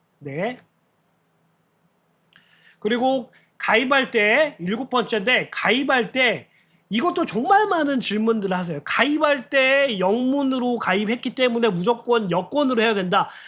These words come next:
아닙니다. 가입할 때 영문 이름으로 했어도, 영자로 이 개-, 가입했어도 주민등록증과 운전면허증으로 케이와이씨 다 통과가 됩니다.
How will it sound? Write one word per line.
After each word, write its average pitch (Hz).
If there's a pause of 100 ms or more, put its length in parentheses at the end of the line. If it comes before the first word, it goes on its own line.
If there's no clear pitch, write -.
(260)
아닙니다. 220 (380)
가입할 269
때 262
영문 262
이름으로 233
했어도, 240
영자로 254 (160)
이 196
개-, 220 (300)
가입했어도 233 (300)
주민등록증과 262
운전면허증으로 240
케이와이씨 339
다 214
통과가 330
됩니다. 185